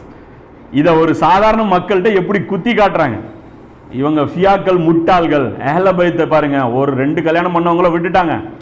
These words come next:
ரெண்டு மகள்களை திருமணம் பண்ணவங்கள விட்டுட்டாங்க,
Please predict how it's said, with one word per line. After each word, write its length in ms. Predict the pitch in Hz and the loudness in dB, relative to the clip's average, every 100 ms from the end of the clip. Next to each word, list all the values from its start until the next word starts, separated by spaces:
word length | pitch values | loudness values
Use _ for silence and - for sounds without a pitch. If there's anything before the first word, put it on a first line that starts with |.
| - - - - | -20 -20 -20 -14
ரெண்டு 300 | - 135 175 | -6 -2 0
மகள்களை 520 | 175 156 170 190 190 175 | 2 2 2 2 0 0
திருமணம் 420 | 170 175 180 165 | 0 0 0 0
பண்ணவங்கள 380 | 160 160 156 170 | 2 2 2 2
விட்டுட்டாங்க, 580 | 185 165 170 160 147 | 2 2 2 0 0